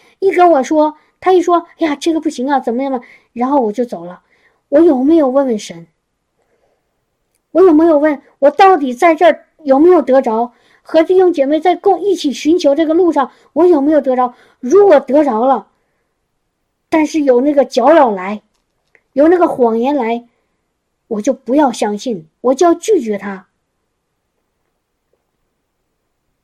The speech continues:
我就不能停止，我不能放弃，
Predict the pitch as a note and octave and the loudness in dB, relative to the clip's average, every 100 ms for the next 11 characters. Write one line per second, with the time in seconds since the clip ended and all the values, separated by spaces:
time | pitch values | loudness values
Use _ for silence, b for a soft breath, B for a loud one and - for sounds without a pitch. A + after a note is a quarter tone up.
0 | _ _ _ _ _ _ _ _ _ _ | _ _ _ _ _ _ _ _ _ _
1 | C#4 C#4+ F4 G#4 E4 F4 - D4 D#4 A#3 | 0 2 0 2 4 2 -2 -2 0 -2
2 | F3+ _ _ _ _ _ _ _ _ _ | -12 _ _ _ _ _ _ _ _ _
3 | _ - C#4+ G#4 F4+ F4 G4 E4+ C4+ F4 | _ -2 0 2 2 2 2 2 0 -2
4 | D4+ | -2